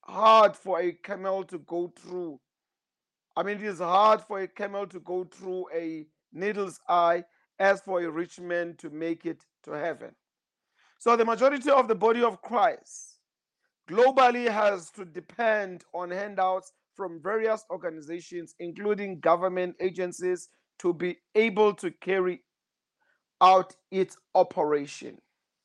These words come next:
And this has led many people not to focus into war on the mountain of economy. The mountain of economy has been left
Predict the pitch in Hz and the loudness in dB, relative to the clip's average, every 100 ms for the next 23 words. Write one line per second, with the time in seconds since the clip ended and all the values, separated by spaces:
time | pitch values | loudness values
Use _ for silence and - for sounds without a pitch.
0 | _ _ _ _ _ _ _ _ _ _ | _ _ _ _ _ _ _ _ _ _
1 | _ _ _ _ _ - 196 208 202 247 | _ _ _ _ _ 4 6 6 6 6
2 | 254 214 180 208 214 180 160 190 208 202 | 6 4 6 8 8 6 0 0 0 0
3 | 220 180 143 127 _ _ _ - 180 214 | 0 2 -2 -2 _ _ _ -4 6 6
4 | 220 - 214 202 196 151 131 - - _ | 4 4 4 6 4 2 0 -20 -20 _
5 | _ _ _ _ _ _ - 214 208 - | _ _ _ _ _ _ -8 -6 -6 -10
6 | 202 175 180 208 208 175 117 - _ _ | -14 -12 2 6 8 6 4 -6 _ _
7 | _ _ _ _ _ _ _ _ _ _ | _ _ _ _ _ _ _ _ _ _
8 | _ _ _ _ _ _ _ _ _ _ | _ _ _ _ _ _ _ _ _ _
9 | _ _ _ _ _ 190 208 185 180 185 | _ _ _ _ _ 2 2 0 0 -2
10 | 185 180 170 143 165 156 - 175 156 131 | 0 -6 -6 -10 -10 -12 -12 -12 -10 -12
11 | 117 _ _ _ _ _ _ _ _ _ | -18 _ _ _ _ _ _ _ _ _
12 | _ _ - 151 226 262 262 247 247 233 | _ _ -18 2 4 6 6 6 6 4
13 | 196 214 226 220 214 208 208 _ _ _ | 2 4 4 4 4 2 -2 _ _ _
14 | 185 185 147 - 170 165 190 214 233 | 6 6 4 -8 -6 -2 4 4 4